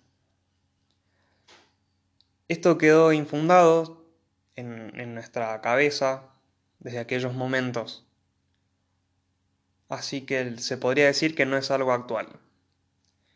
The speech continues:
Y para demostrarte que la zona de confort no es algo al-, act-, algo actual, me gustaría viajar a la Grecia antigua.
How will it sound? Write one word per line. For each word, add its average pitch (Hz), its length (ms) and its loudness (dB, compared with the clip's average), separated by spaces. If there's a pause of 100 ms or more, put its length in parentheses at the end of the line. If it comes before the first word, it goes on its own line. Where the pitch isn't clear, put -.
(460)
Y 156 120 -4
para 139 420 4
demostrarte 160 720 0
que 123 640 -4 (140)
la 131 240 -12
zona 156 320 0
de 135 120 0
confort 131 600 2
no 127 160 -2
es 127 120 -2
algo 127 220 -2
al-, 113 180 -4 (360)
act-, 131 260 -6
algo 135 460 2
actual, 147 600 4 (880)
me 123 100 -10
gustaría 127 360 2
viajar 127 380 2
a 143 40 2
la 127 120 2
Grecia 123 260 -4
antigua. 120 580 -6